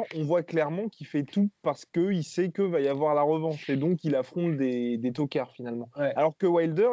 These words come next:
Speaker 1: il avance sans lui parce qu'il va être les... un, il a la ceinture de W B C, donc, euh, c'est tranquille. Et puis
Speaker 2: <laughs>
Speaker 1: aussi, il peut être légitime vis-à-vis d'Andy Ruiz, vis-à-vis d'autres gars, parce que, bah, il éclate tous les top contenders. Alors que Tyson Fury, O-, Otto Wallin et puis, euh,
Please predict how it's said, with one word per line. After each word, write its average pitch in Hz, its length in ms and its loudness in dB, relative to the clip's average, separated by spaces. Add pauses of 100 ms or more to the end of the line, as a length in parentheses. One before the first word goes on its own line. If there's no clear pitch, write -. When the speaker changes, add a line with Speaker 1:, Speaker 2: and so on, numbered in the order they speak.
Speaker 1:
il 170 160 0
avance 170 380 0
sans 214 160 0
lui 208 200 0 (280)
parce - 240 -4
qu'il 226 340 2 (260)
va 143 260 0
être 156 160 -4
les... 165 200 -6 (100)
un, 190 80 2
il 151 120 4
a 131 60 4
la 127 80 2
ceinture 139 320 -6
de 135 80 -2 (100)
W 135 260 2
B 139 140 0
C, 147 200 0
donc, 127 240 -2
euh, 101 320 -2
c'est - 160 -2
tranquille. 233 420 0 (300)
Et 151 120 2
puis 151 140 -2
Speaker 2:
<laughs> - 120 0
Speaker 1:
aussi, 233 380 0 (320)
il 151 140 -2
peut 190 220 2
être 160 180 -2
légitime 165 560 2
vis-à-vis 160 440 2
d'Andy 151 300 0
Ruiz, 202 380 4
vis-à-vis 156 360 2
d'autres 170 200 0
gars, 185 160 0
parce - 240 -10
que, 214 200 2
bah, 135 220 2
il 127 240 0
éclate 185 400 0
tous 165 120 -4
les 175 120 2
top 165 220 -2
contenders. 165 520 0 (340)
Alors 165 260 4
que 165 100 -4
Tyson 135 360 -2
Fury, 196 420 0
O-, 143 220 -2 (120)
Otto 151 300 0
Wallin 165 380 2
et 135 100 -4
puis, 131 300 -2
euh, 113 480 0